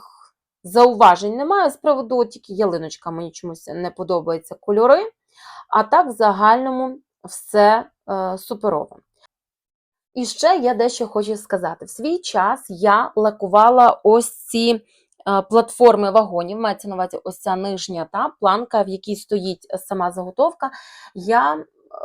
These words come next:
лакувала, масляно-масляна зараз буде, лакувала безкольоровим лаком, таким покриттям, щоб фанера довше зберігалася, але все рівно де-не-де позатікав, а, і воно трошки,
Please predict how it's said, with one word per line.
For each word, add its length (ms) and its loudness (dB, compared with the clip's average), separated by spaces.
лакувала, 960 -2
масляно-масляна 840 -8
зараз 200 -10
буде, 240 -8
лакувала 920 4
безкольоровим 1800 4
лаком, 580 2
таким 260 -16
покриттям, 760 -2
щоб 360 -6
фанера 500 2
довше 380 0
зберігалася, 1040 -4
але 340 2
все 260 -6
рівно 360 -6
де-не-де 920 0
позатікав, 800 2
а, 240 -2
і 60 -6
воно 240 -4
трошки, 680 -2